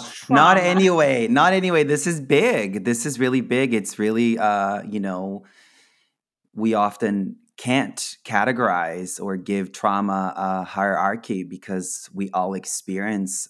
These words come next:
Speaker 1: life, uh, differently, and what might
Speaker 2: Mm-hmm.
Speaker 1: be a massive capital T trauma to you for another person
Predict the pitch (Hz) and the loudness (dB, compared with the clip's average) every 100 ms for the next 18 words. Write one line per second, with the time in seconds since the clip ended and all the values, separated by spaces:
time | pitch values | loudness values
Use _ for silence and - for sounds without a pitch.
0 | - 98 92 87 98 - - - 92 92 | -10 -4 -4 -4 -8 -12 -20 -12 -8 -6
1 | 87 87 113 185 - 98 90 90 87 90 | -6 -4 -4 -4 -6 -8 -6 -8 -8 -4
2 | 104 104 98 90 101 101 95 95 98 101 | -2 -2 -4 -4 -6 -4 -4 -2 -4 -4
3 | - 98 - 98 92 110 95 - 101 95 | -6 -8 -4 -2 -2 -4 -8 -6 -10 -6
4 | 104 101 98 - 95 110 139 135 107 98 | -4 -2 -4 -6 -4 0 0 -2 -4 0
5 | 104 143 139 101 95 104 92 | 0 -2 -4 -4 -4 -6 -8